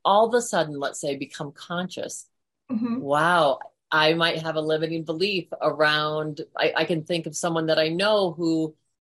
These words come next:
Speaker 1: his limiting belief around being really wealthy came from when he was a kiddo. He all of a sudden became aware, "Wow, my dad would always say rich people are crooks."
Speaker 2: Yeah.
Speaker 1: Rich people are miserable. And so without realizing it, that was part of what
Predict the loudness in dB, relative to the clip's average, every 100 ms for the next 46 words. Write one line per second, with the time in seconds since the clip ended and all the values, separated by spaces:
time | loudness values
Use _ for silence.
0 | _ 2 4 4 2 2 0 -2 -2 -4
1 | -4 -2 0 0 -2 -6 -8 -4 -2 0
2 | -2 -2 0 0 0 0 0 -4 -10 _
3 | _ _ _ _ _ _ -2 0 0 0
4 | 2 0 -2 -4 -2 2 4 4 2 2
5 | 2 2 0 -2 -4 -4 0 4 4 2
6 | -6 -6 -2 0 0 0 -2 0 2 2
7 | 0 -2 0 0 -2 -4 -6 -10 -10 -4
8 | -4 -4 -4 -2 -2 -2 -12 -12 -16 _
9 | _ _ _ -8 -2 -2 -2 -4 -6 -2
10 | 0 0 0 -2 0 -4 -4 -10 -10 _
11 | _ _ _ _ _ _ _ _ _ 0
12 | 2 4 2 4 2 2 0 0 2 2
13 | 2 -2 -6 -6 -8 -4 -2 0 -2 0
14 | 0 2 2 0